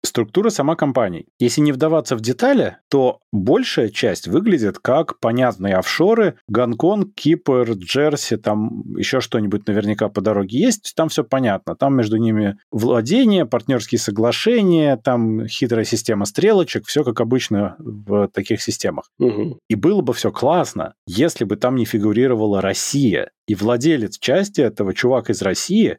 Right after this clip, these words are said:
Speaker 1: и часть этого оперируется в Казани. И вот это вот меня наводит на нехорошие размышления, и, э, это не столько отмывание денег, сколько Паша не такой уж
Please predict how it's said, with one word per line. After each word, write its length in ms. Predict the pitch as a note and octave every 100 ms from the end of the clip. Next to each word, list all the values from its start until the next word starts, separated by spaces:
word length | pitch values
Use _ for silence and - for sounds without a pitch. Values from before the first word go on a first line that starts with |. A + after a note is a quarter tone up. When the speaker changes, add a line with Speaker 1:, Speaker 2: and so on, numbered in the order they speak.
| _ D#3
Speaker 1:
и 60 |
часть 340 | - D#3 F3 E3
этого 260 | A#2+ A2 G#2
оперируется 640 | G2+ G#2 D3+ C3+ A2 G#2
в 120 | -
Казани. 640 | - G2+ G#2 G2+ D2 - - -
И 40 |
вот 200 | G#2 G#2
это 220 | G#3 A3+ D#3+
вот 260 | B2 -
меня 340 | A2 A2+ D3+ F#3
наводит 420 | C#3 D#3+ D3 A#2
на 60 |
нехорошие 540 | A2+ G#2+ C#3 E3+ - B2
размышления, 920 | A2+ A2 A2 D#3 A3+ B3 C#3 G#2+ - -
и, 240 | A#2 A2+ A#2+
э, 240 | A#2+ A2+ - _ -
это 220 | A#2+ C#3
не 120 | D#3
столько 440 | - G3 F#3 D#3
отмывание 640 | C3 C#3 C#3 E3 C#3+ A#2 G2
денег, 460 | A2 A3 F#3+ A2
сколько 440 | - - C#3+ A2+ A#2+
Паша 420 | - D#3+ F#3+ C3
не 140 | G#2+
такой 600 | G#2 G#2 - D3+ F3 C#3+ -
уж 560 | B2 C#3 - - -